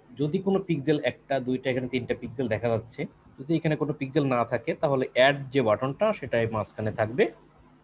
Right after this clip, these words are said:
আর যদি কিছু pixel থাকে তাহলে এখান থেকে অ্যাড করতে হবে। তো pixel থাকতে পারে, কারণ এটা একটা business manager, হতে পারে একটা business manager অনেকগুলো website নিয়ে কাজ করে, অনেকগুলো ই-কমার্স ওয়েবসাইটের সাথে connect করে কাজ করে,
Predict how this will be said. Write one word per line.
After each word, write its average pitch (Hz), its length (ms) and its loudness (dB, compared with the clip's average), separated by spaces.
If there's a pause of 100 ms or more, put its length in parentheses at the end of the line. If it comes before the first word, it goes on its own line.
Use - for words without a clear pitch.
(460)
আর 143 160 2
যদি 175 200 -2
কিছু 113 320 -8
pixel 110 280 -6
থাকে 170 440 -2 (640)
তাহলে 156 260 -2
এখান 127 280 -2
থেকে 110 200 -2
অ্যাড 95 120 -2 (100)
করতে - 280 -20
হবে। - 80 -20 (580)
তো 170 100 -8 (140)
pixel 208 400 4
থাকতে 190 340 0
পারে, 104 200 4
কারণ 143 300 0
এটা 156 180 0
একটা 160 160 0
business 160 400 -2
manager, 185 340 0 (380)
হতে 156 180 -4
পারে 160 160 2
একটা 147 240 0
business 139 440 -2
manager 143 400 0 (140)
অনেকগুলো 165 760 4
website 139 580 0 (220)
নিয়ে 131 220 0
কাজ 139 260 0
করে, 143 160 0
অনেকগুলো 139 420 -2
ই-কমার্স 135 460 -2
ওয়েবসাইটের 120 420 -2
সাথে 117 300 -6
connect 113 300 -4
করে 113 140 -4
কাজ 156 260 -2
করে, 151 280 -2